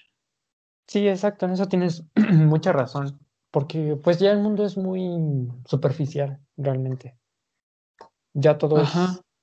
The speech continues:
Speaker 1: <clears throat> depende cómo te veas y, pues, si te ves bien, pues, por ejemplo, en cualquier situación de trabajo, ¿no? O sea, prefieren darle muchas veces,
Speaker 2: Sí.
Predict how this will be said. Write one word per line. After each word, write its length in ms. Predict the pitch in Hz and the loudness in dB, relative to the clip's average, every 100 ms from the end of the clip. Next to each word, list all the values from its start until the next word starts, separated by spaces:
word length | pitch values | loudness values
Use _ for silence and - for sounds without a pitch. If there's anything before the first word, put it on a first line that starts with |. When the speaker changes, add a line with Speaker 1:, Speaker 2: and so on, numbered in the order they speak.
| _ - | _ -2
Speaker 1:
<clears throat> 540 | 254 214 185 143 135 | 4 6 6 4 0
depende 440 | 139 143 196 208 | -2 0 0 0
cómo 220 | 208 196 190 | -2 -4 -4
te 120 | 131 | -4
veas 540 | 151 185 190 - _ - | -2 -2 -6 -10 _ -14
y, 640 | 147 127 123 120 120 123 - - _ - | -8 -6 -6 -10 -12 -12 -14 -20 _ -8
pues, 220 | 127 123 | -6 -6
si 260 | - 127 123 | -2 -2 0
te 120 | 135 | 0
ves 200 | 139 160 | 2 2
bien, 340 | 165 202 269 - _ _ _ _ | 2 0 -2 -8 _ _ _ _
pues, 460 | 135 127 - - _ _ _ _ | -4 -4 -8 -20 _ _ _ _
por 120 | 156 | 0
ejemplo, 320 | 143 160 165 151 | 2 4 4 4
en 80 | |
cualquier 280 | 156 147 165 | 4 2 2
situación 340 | 190 165 143 160 | 0 0 -2 -2
de 80 | |
trabajo, 360 | 156 127 143 131 | 0 0 0 -2
¿no? 140 | 127 | -6
O 40 | 143 | -2
sea, 140 | 151 | -2
prefieren 320 | 143 135 160 | -2 -2 0
darle 220 | 165 160 160 | 0 0 -2
muchas 280 | 156 147 | -2 -2
veces, 200 | 143 139 147 | -2 -2 -2
Speaker 2:
Sí. 120 | 151 | -4